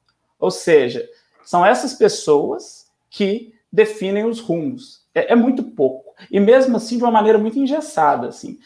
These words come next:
sem querer prolongar demais pra expli-, explicar o Estatuto do Cruzeiro, porque é muito difícil explicar aquilo ali, mas, assim, <laughs> você tem uma estrutura que os associados, eles podem votar pro conselho,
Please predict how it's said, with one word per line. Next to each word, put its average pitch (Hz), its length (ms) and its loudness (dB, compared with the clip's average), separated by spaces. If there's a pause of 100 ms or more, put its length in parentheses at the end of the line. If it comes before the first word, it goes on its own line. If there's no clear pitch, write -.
(140)
sem 220 320 -4
querer 180 380 2
prolongar 156 500 4
demais 147 280 0
pra 147 100 -6
expli-, - 380 -10
explicar 156 400 -4
o - 20 2
Estatuto 147 400 -4
do - 60 -18
Cruzeiro, 139 480 -4
porque 139 380 0
é 147 80 -2
muito 175 200 -4
difícil 156 320 -8
explicar 143 380 -4
aquilo 127 240 -4
ali, 165 200 -6 (300)
mas, 151 240 2
assim, 175 500 0
<laughs> - 40 -14
você 185 220 0
tem 180 280 0
uma 202 100 2
estrutura 185 680 2 (240)
que 190 340 0 (120)
os 202 160 2
associados, 160 840 2 (400)
eles 156 400 -4
podem 156 400 0
votar 135 540 -2 (300)
pro 190 140 -2
conselho, 202 500 -4